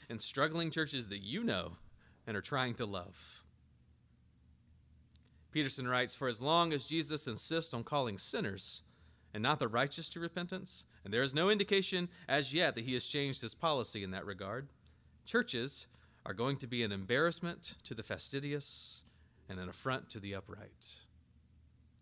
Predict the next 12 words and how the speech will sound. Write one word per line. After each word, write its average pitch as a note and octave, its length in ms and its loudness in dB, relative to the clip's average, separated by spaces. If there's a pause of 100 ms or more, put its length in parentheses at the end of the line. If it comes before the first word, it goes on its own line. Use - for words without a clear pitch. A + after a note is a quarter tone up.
(200)
But, D#3 340 -2 (280)
hear C3 160 0
this, F#2+ 340 -6
but E3+ 500 -2 (680)
a G#2+ 80 -4
corrupt - 460 -4
church - 640 -6 (720)
still - 240 -4
functions C#3+ 440 -4
as G#2+ 120 -6
a G2 60 -8
church. - 520 -10